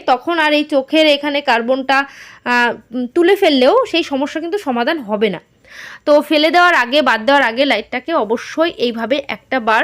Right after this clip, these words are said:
ট্রাই করে নেবেন। আশা করছি এই টিপসটা অনেকটা কাজে আসবে। চলে এসেছি পরবর্তী টিপসে। পরবর্তী টিপসে বন্ধুরা, আমরা এই ধরনের বটির ব্যবহার করি, আহ, তরি তরকারি কাটার জন্য। দেখবেন আমরা যখনই সবজিপাতিগুলো কাটছি, সেই সবজিপাতির অনেক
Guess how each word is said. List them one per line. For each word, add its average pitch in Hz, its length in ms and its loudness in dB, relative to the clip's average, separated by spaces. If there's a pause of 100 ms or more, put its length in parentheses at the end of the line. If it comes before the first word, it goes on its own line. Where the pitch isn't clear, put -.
ট্রাই 190 180 -2
করে 247 180 -4
নেবেন। 175 240 -4
আশা 180 220 -8
করছি 277 260 -8
এই 269 60 -8
টিপসটা 294 280 -6
অনেকটা 262 300 -4
কাজে 190 280 -4
আসবে। 175 260 -10
চলে 262 200 -6
এসেছি 294 200 -8
পরবর্তী 240 480 -6
টিপসে। 190 360 -12 (440)
পরবর্তী 349 440 -2
টিপসে 302 300 -8
বন্ধুরা, 254 360 -4 (280)
আমরা 254 200 -4
এই 262 80 -2
ধরনের 285 280 -6 (100)
বটির 285 460 0
ব্যবহার 233 380 -2
করি, 311 260 -2 (460)
আহ, 240 260 0
তরি 311 160 -4
তরকারি 349 340 0
কাটার 214 360 -4
জন্য। 196 200 -6
দেখবেন 311 320 -4 (100)
আমরা 254 220 -2
যখনই 269 320 -6
সবজিপাতিগুলো 294 720 -6
কাটছি, 277 420 -6 (100)
সেই 302 160 -8
সবজিপাতির 262 560 -8
অনেক 247 200 -6